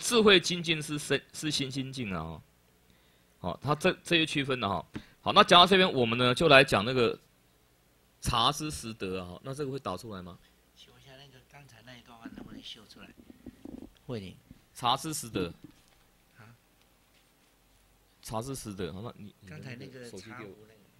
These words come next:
Speaker 1: 手机给我看也可以。好，茶之十德啊哈。那这茶之十德呢，是在一个这个，那个日本京都哈的一个老茶壶里面了哈。这个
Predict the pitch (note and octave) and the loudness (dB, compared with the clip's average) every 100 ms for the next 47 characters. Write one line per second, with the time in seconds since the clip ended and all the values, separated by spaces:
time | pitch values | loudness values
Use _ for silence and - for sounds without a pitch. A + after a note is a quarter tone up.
0 | _ F#2+ A2+ G#2+ F#2+ G2 E2 E2+ C#2+ _ | _ -20 -18 -18 -18 -18 -20 -20 -20 _
1 | _ _ _ - _ _ _ _ _ - | _ _ _ -20 _ _ _ _ _ -20
2 | - E2+ _ _ - B2+ C#3 E3 D#3 A#2+ | -20 -20 _ _ 0 0 0 -6 -8 -10
3 | A2 F#2+ F#2 F2+ E2 - _ _ _ _ | -6 -4 -4 -8 -12 -18 _ _ _ _
4 | _ - _ _ _ - F3 G3+ - - | _ -20 _ _ _ -4 0 0 -2 6
5 | D#3 E3+ F3+ D#3+ C#3+ C#3+ C#3+ D#3 D3 D#3 | 6 6 -4 -2 0 0 -2 -4 0 4
6 | C3+ B2+ A#2+ A2+ A#2+ A2+ G2+ F2 - - | 4 2 -2 -2 -2 -2 -2 -4 -6 -16
7 | _ _ _ _ _ _ _ _ A#2+ A#2 | _ _ _ _ _ _ _ _ -6 -2
8 | A2+ G#2 G2 F#2+ F#2 - D3 D#3 A#2 A2 | 0 0 -2 -4 -8 -10 -6 0 0 -2
9 | B2 B2 B2 G#2+ A2 E2 D2+ _ _ _ | -6 -6 -6 -4 -4 -6 -8 _ _ _
10 | _ _ _ _ A2+ B2+ A#2+ A2+ F2+ F#2+ | _ _ _ _ -4 -2 2 2 2 0
11 | F#2+ G#2 G2+ F2 E2+ F2+ E2 E2+ - C#3 | -4 -4 -8 -10 -12 -12 -14 -16 -14 -10